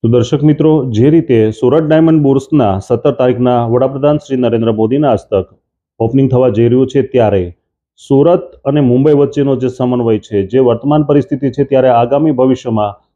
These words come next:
સુરતનું ભવિષ્ય અને સાથે સાથે ગુજરાતની પણ, અ, ગ્રોથની અંદર ખૂબ જ સારું એવું progress થાય એવું લાગી રહ્યું છે. ત્યારે મુન્નાભાઈ, લાસ્ટમાં લોકોને તમે એક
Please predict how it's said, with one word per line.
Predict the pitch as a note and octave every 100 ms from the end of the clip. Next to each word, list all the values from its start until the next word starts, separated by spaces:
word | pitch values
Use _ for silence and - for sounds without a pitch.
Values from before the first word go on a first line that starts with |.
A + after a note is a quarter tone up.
| _
સુરતનું | - D3 E3 E3 D3+
ભવિષ્ય | B2 C3+ B2+ C3
અને | B2
સાથે | A#2+ -
સાથે | A#2+ A#2+ A#2
ગુજરાતની | G#2+ A2+ G#2+ A#2+ B2 B2+
પણ, | A#2 A2+ G#2+ G2 - _ -
અ, | G#2+
ગ્રોથની | G2+ A#2+ B2+ C3+ D3
અંદર | A#2 G#2+ G2+
ખૂબ | F#2+ - C3+ E3
જ | E3 -
સારું | C#3 C3+ C3
એવું | B2 A2+ F#2 - _ -
progress | - C3+ D#3 E3
થાય | - A2
એવું | G2+ B2 B2
લાગી | A#2 A#2
રહ્યું | B2 C3 B2+
છે. | C#3
ત્યારે | C3 C3+ B2+
મુન્નાભાઈ, | C3 C3+ B2
લાસ્ટમાં | B2+ B2+ C3 - C3+ D3 C#3+
લોકોને | A#2+ B2+ D#3+ D#3+
તમે | D3+ C#3 C3+
એક | C3 B2 B2+